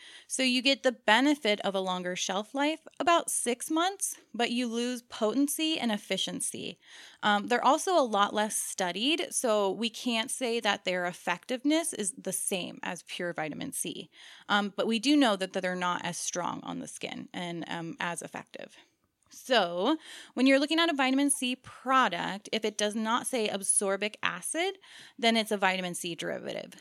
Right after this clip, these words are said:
So that kinda gives you an idea of what you're working with. Um, most vitamin C products these days are vitamin C derivatives just because they're more stable to work with.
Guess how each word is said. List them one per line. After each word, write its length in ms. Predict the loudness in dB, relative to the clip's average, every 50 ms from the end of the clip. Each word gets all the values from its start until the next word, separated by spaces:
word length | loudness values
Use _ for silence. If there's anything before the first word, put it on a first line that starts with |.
| -6
So 320 | -2 0 4 4 4 2 2
that 240 | 0 0 -2 -2
kinda 200 | -4 -4 -2 0 0
gives 160 | -2 -2 -2
you 60 | -2
an 80 | -4 -4
idea 320 | -4 -6 -6 -4 -4 -4
of 100 | -4 -4 -6
what 100 | -6 -4
you're 100 | -4 -4
working 360 | -4 -6 -6 -6 -10 -12 -12
with. 320 | -10 -12 -12 -14 -16 -20 -20 _ _ _ 0
Um, 360 | 2 2 2 0 0 0 2
most 480 | 4 4 6 6 6 4 2 0 -2 2
vitamin 360 | 4 4 6 6 4 4 2
C 680 | 0 -2 -2 -2 0 0 2 0 0 0 -2 -2 -4 _ _ _ _ _ -12
products 520 | -4 0 0 2 2 2 0 -2 -8 -10
these 240 | -4 -2 -2 -2 -4
days 320 | -4 -2 0 0 0 -2 -2 0
are 220 | 0 2 2 0
vitamin 300 | 0 -2 -4 -4 -6 -8
C 120 | -8 -8 -8
derivatives 640 | -8 -8 -8 -6 -4 -2 0 0 0 0 -2 -6 -8 _ -20 -20 -20 -20 -8
just 200 | -4 -2 -2 0
because 220 | 0 0 0 0 -2
they're 200 | 0 0 0 -2
more 300 | -2 -2 -2 -2 -2 -2
stable 420 | -4 -4 -4 -6 -6 -6 -8 -10
to 140 | -10 -10 -8
work 260 | -6 -6 -6 -8 -8
with. 320 | -12 -12 -12 -12 -14 -20